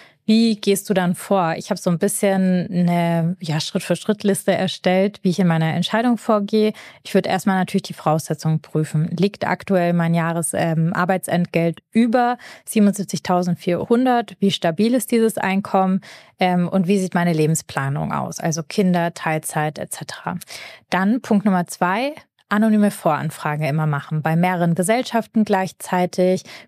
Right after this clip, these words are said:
gucken, wie, wer nimmt mich an, zu welchen Konditionen, wo kriege ich einen Risikozuschlag, wo nicht, weil es ist nicht Gott gegeben, dass man einfach angenommen wird in der privaten Krankenversicherung. Dann Tarifvergleich, dass man sich wirklich genau anschaut, was wünsche ich mir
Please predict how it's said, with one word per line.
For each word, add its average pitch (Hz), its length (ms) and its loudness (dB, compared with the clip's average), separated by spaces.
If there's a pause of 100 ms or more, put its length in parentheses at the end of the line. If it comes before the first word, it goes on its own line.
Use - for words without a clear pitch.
gucken, 208 640 4
wie, 190 480 2
wer 185 180 4
nimmt 185 260 0
mich - 200 0
an, 220 420 4
zu - 140 -6
welchen 190 260 0
Konditionen, 202 880 2
wo 202 80 2
kriege 214 160 -2
ich - 80 -2
einen 202 100 2
Risikozuschlag, 208 1120 0
wo 190 120 2
nicht, 202 400 0
weil 190 280 0 (320)
es 175 100 0
ist 240 160 0
nicht 269 160 2
Gott 208 220 -2
gegeben, 202 420 2
dass 180 180 -2
man 185 100 0
einfach 165 340 -4
angenommen 165 560 2
wird 151 160 -2
in 151 80 0
der 147 100 2
privaten 143 480 -2
Krankenversicherung. - 920 -6 (500)
Dann 208 320 2
Tarifvergleich, 214 960 -2 (760)
dass - 160 0
man 180 120 4
sich 170 160 2
wirklich - 260 0
genau 190 220 2
anschaut, 185 420 -2
was 175 220 -2
wünsche 165 240 2
ich - 260 -2
mir 262 300 2